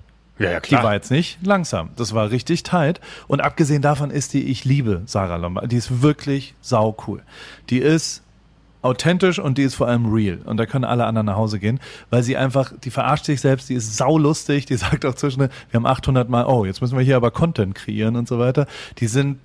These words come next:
Speaker 2: die mit ihrem Typen ist sie ultra herzlich, die sind tatsächlich mega, mega, mega cool. Und das waren zwei saulustige Stunden, ich hab viel
Speaker 1: Ach, schön.
Speaker 2: gelacht und es war einfach tatsächlich total geil. Und wir sind nach Ports gefahren und sind wieder zurückgefahren. Und,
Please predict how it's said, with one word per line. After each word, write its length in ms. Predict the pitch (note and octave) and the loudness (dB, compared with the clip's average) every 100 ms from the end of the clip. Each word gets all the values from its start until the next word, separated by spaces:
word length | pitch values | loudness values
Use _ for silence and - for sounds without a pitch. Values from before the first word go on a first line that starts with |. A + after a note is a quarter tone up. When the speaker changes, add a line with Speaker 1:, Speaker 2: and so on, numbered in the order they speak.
| - | -4
Speaker 2:
die 80 | |
mit 120 | B2+ B2+ | -2 0
ihrem 160 | B2 | 0
Typen 240 | A#2+ D#3+ D3+ | 2 0 0
ist 100 | B2 | 0
sie 120 | C#3+ | 2
ultra 400 | D#3 D#3 - C3 | 4 2 2 -2
herzlich, 500 | B2 C3 C3 C3+ B2+ | -2 -2 -2 -4 -2
die 80 | B2+ | -2
sind 220 | C3 C#3 | -2 0
tatsächlich 680 | C3 C3 C#3+ C#3+ C#3 C#3 - - - - | 0 0 0 0 -2 -4 -6 -20 -12 -2
mega, 560 | B2 C3 C3 B2 A#2+ | 2 4 2 0 -2
mega, 540 | A#2+ B2 A2 G#2 G#2 G#2+ | -2 -2 0 0 0 2
mega 400 | G2+ F#2+ F#2 F#2+ - | 0 -2 -4 -6 -8
cool. 120 | G2+ | -8
Und 80 | F#2+ | -8
das 120 | F#2+ | -6
waren 140 | A2 A2 | -4 -4
zwei 220 | - A#2 | -2 -2
saulustige 760 | A2+ A2 A#2 D3 C#3+ - A#2+ B2 | -2 -2 0 2 0 -2 -8 -8
Stunden, 340 | - B2 A#2 | -6 -4 -4
ich 100 | A#2 | -4
hab 80 | A2 | -6
viel 280 | - - D3+ | -6 0 0
Speaker 1:
Ach, 20 | |
schön. 140 | C3 | 2
Speaker 2:
gelacht 240 | A#2 A#2 - - - - | 2 2 -4 -18 -18 -8
und 140 | B2+ | -4
es 260 | A#2+ - A#2 | -4 -4 -2
war 140 | A#2 | 0
einfach 260 | A#2 A#2+ B2+ | 0 0 -2
tatsächlich 360 | - G#2 B2+ A#2+ | -2 -2 -2 -2
total 260 | B2 A#2+ | 0 0
geil. 240 | G#2+ B2 C3+ | 2 0 2
Und 40 | |
wir 60 | B2 | 0
sind 120 | A2+ | -2
nach 140 | A2 | -4
Ports 420 | - - A#2+ - | 0 2 2 -2
gefahren 360 | - - C#3+ D3 | -6 0 0 0
und 80 | C#3 | -2
sind 160 | C3+ | -2
wieder 140 | C#3+ D#3 | 0 0
zurückgefahren. 600 | F#3 F3+ A2+ - F#2 F#2 | 2 2 0 -4 -6 -4
Und, 260 | G#2+ G#2+ | -2 -2